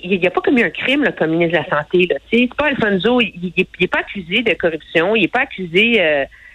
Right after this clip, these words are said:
tu sais, euh, c'est pas Alfonso Galliano, là.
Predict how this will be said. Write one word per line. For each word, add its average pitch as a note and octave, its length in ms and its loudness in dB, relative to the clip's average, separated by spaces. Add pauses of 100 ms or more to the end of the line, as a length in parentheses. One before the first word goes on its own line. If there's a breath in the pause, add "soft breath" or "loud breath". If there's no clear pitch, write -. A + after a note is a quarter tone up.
(280 loud breath)
tu A#3+ 60 2
sais, B3 200 4
euh, D3+ 360 0
c'est D3+ 60 -8
pas C4+ 80 0
Alfonso A#3+ 340 -2
Galliano, A3 560 0
là. E3+ 280 0